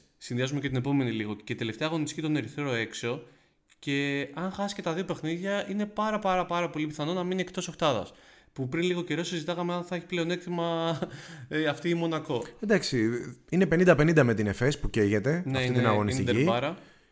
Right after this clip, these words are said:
Speaker 2: Και μέσα στον Ερυθρό το τελευταίο παιχνίδι, εντάξει, και ο Ερυθρός είναι μια ομάδα που στην ουσία δεν έχει κίνητρο, αλλά δεν θα έχει και άγχος.
Speaker 1: Αποκλείστηκε
Speaker 2: Και σίγουρα δεν θα,
Speaker 1: μαθηματικά.
Speaker 2: ναι, δεν θα κατέβει αδιάφορος.
Speaker 1: Σίγουρα.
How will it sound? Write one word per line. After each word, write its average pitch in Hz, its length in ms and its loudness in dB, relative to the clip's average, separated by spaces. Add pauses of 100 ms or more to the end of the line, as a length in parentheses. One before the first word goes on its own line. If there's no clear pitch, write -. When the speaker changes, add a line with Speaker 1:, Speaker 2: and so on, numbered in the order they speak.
(600)
Speaker 2:
Και 196 140 0
μέσα 202 220 6
στον 170 140 4
Ερυθρό 170 340 6
το 180 80 4
τελευταίο 165 320 4
παιχνίδι, 175 380 4
εντάξει, 175 300 2
και 165 60 2
ο - 20 6
Ερυθρός 170 520 2 (840)
είναι 165 160 4
μια 160 120 6
ομάδα 156 180 6
που 147 80 2
στην 147 200 2
ουσία 143 200 2
δεν 165 160 4
έχει 101 540 4
κίνητρο, 90 1000 0 (480)
αλλά 160 160 4
δεν 180 80 -2
θα 196 80 -2
έχει 190 100 2
και 185 120 4
άγχος. 98 380 6
Speaker 1:
Αποκλείστηκε 131 540 0
Speaker 2:
Και 151 60 6
σίγουρα 190 320 8
δεν 175 100 2
θα, 135 60 2
Speaker 1:
μαθηματικά. 147 400 0
Speaker 2:
ναι, 95 160 -4
δεν 151 140 2
θα 147 120 0
κατέβει 143 560 2
αδιάφορος. 127 540 0 (140)
Speaker 1:
Σίγουρα. 101 560 -6